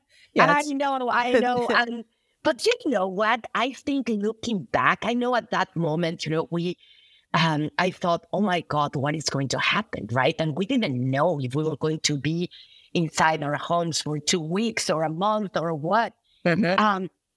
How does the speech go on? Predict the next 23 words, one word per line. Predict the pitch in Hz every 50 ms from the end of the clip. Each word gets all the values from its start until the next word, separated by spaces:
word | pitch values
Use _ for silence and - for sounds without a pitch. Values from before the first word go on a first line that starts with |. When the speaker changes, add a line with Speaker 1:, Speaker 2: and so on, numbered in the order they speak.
| _ _ _ _ _ _ _ _ _ _ -
Speaker 2:
looking | 180 185 208 233 233 226 - - 233 170 147 120 -
back, | - 147 147 151 175 202 - - _ -
it | 214 208 - -
was | 185 214 208 202 -
the | - 180 - _ -
perfect | 185 175 175 - - 165 - -
moment | - 156 147 147 147 143 143 -
for | - 143 127 131
us | 139 135 - -
to | 143 135
start | - - - 147 104 90 - - -
Philanthropy | - - 143 123 123 123 - - 123 - 120
Together, | - - 123 - - - - - - - _ _ - - - - - - - _
because | 185 180 - 185 170 - - - - -
by | 147 147 - 185 165 202 208 220 233 202 -
design, | 208 180 - - - - - 165 147 160 151 139 135 131 131 127 131 - _ -
our | 151 160 170 180 190 - _ -
team | - - 147 143 143 139 135
was | 123 135 135 123 - -
going | - 131 131 131 131 120 -
to | - 131 113 -
be | - 127 123 127 123 120 120 - _ _ _ _ -
distributed | 147 127 - - - 135 120 123 151 - - 240 233 233 226